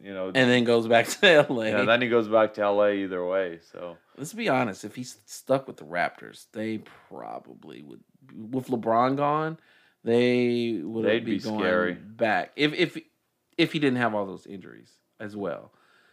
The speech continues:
Speaker 2: 'Cause pretty much once he left Toronto, he's, like, been hurt every season. So
Speaker 1: I mean, shout out to Kawhi, too, though. He could have easily just gone to L A, gone to the Lakers. I mean,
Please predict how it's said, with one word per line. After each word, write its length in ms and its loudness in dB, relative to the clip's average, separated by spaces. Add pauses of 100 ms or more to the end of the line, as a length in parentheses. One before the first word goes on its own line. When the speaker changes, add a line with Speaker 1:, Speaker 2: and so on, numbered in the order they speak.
(100)
Speaker 2:
'Cause 240 -2
pretty 240 2
much 220 -2
once 200 -4
he 60 -6
left 480 0
Toronto, 560 -8
he's, 180 -16
like, 160 -16 (320)
been 160 -6
hurt 220 -6
every 180 -10
season. 480 -10 (540)
So 540 4 (180)
Speaker 1:
I 100 -10
mean, 80 -10
shout 240 6
out 140 8
to 80 -14
Kawhi, 400 6
too, 240 -6
though. 260 -12
He 160 -14
could 180 -4
have 120 -2
easily 360 -2
just 300 -12
gone 320 0
to 100 -8
L 240 2
A, 220 0
gone 280 -4
to 100 -20
the 80 -12
Lakers. 640 -8
I 120 -20
mean, 280 -18